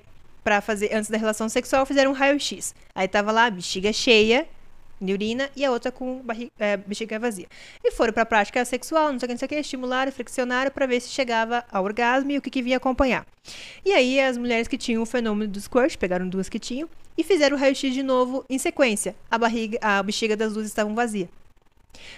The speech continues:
Por mais que venha um che-, um, um líquido sem cheiro de urina, com cor esbranquiçada,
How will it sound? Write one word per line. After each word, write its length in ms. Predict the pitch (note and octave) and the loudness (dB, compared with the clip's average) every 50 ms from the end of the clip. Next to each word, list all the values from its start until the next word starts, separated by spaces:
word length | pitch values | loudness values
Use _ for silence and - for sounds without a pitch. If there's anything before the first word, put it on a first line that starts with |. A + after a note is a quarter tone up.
| - - | -10 -6
Por 100 | - C#4+ | -4 0
mais 300 | D4 D#4 E4 F#4 G4 - | 4 4 4 4 2 0
que 120 | - - F4+ | 0 0 -2
venha 560 | - - A#3+ C4+ C4 A#3 A3 G3+ G3 F#3 - - - | 0 0 2 2 2 4 2 0 0 -2 -4 -6 -8
um 140 | A3 A#3+ B3+ | -6 -6 -6
che-, 320 | - - - A3+ G3 F#3 - | -4 -2 -2 0 0 0 -2
um, 600 | G3+ G3+ G3+ G3+ G3+ - G#3+ G#3 G3+ G3+ G3+ G3+ | -4 -4 -4 -4 -4 -4 -4 -4 -4 -4 -4 -2
um 40 | G#3+ | -2
líquido 440 | A3 A3+ A#3 A3 - - F3+ F#3 F#3 | -2 0 0 -2 -2 -4 -6 -6 -6
sem 320 | - - - C#4+ D#4 F#4 | -4 -2 0 0 2 2
cheiro 340 | F#4+ - - D#4+ D#4 D4+ D4+ | 0 0 0 2 2 2 2
de 160 | C4 B3+ C4+ | 0 0 -2
urina, 460 | C4+ A#3+ B3 A3 G3+ F#3 F3+ E3+ F3+ - | 0 0 0 0 0 -2 -4 -6 -8 -6
com 180 | - B3 B3 B3 | -4 -2 -2 -2
cor 260 | A#3+ - A3+ G#3 G3+ - - | 0 0 0 0 0 0 0
esbranquiçada, 920 | C#4 C#4+ A3 G#3+ G3+ F#3+ F#3 - - - - B3 B3+ C4 B3 F#3+ F3+ F#3 | 0 2 2 0 -2 -2 -4 -8 -8 -2 2 4 4 4 4 2 -2 -6